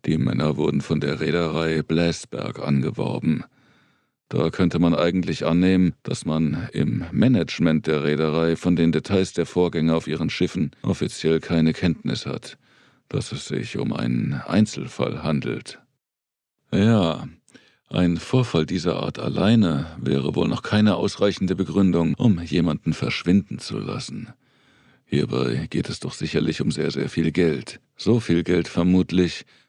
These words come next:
dass Schadensersatzzahlungen, eine offizielle Entschuldigung und eine gute P-R-Kampagne dabei kaum ins Gewicht fallen dürften.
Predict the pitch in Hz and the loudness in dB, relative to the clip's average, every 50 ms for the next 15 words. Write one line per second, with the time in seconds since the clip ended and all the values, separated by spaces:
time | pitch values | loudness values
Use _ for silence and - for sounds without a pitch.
0 | _ _ - 92 78 73 - - - - - - 71 71 - - - 85 87 87 | _ _ -2 -2 0 -2 -4 -4 -2 -2 0 2 2 0 0 0 -2 -2 -2 -2
1 | 85 - - - - - - 85 85 80 87 90 90 92 85 78 73 - - 73 | -2 -2 -6 -10 -12 -4 -2 -2 0 0 0 0 0 2 2 0 0 0 -2 -2
2 | 64 57 - - - - - - - - - 57 - 52 52 55 - - - - | -2 -2 -4 -8 -8 -10 -10 -10 -10 -10 -8 -6 -6 -6 -6 -6 -6 -2 0 2
3 | 92 92 87 92 85 82 90 90 90 87 82 - - - 120 113 104 - - - | 2 2 2 2 2 4 4 4 2 0 -2 -2 2 2 4 4 2 0 -6 -4
4 | - - 78 76 71 - - - 73 - - - - - - - - - 92 107 | 0 2 2 2 2 0 -2 -2 -2 -2 -4 -6 -4 -4 -2 -2 0 0 -2 -2
5 | 110 - - 80 78 - - 80 73 76 78 80 82 78 71 71 - _ - - | -2 -2 -4 -4 -4 -2 -2 0 0 2 2 2 0 0 -2 -4 -4 _ -2 0
6 | - 95 95 92 - - 95 90 87 85 82 - - 95 90 78 95 82 - - | 2 2 0 0 0 0 0 2 2 2 0 0 0 -2 0 2 0 0 -2 -6
7 | - - - - - - - - 55 55 - - - - - - - - - - | -6 -4 -2 -2 0 -2 -2 -2 -2 -2 -2 -4 -8 -6 -4 -4 -2 -4 -4 -8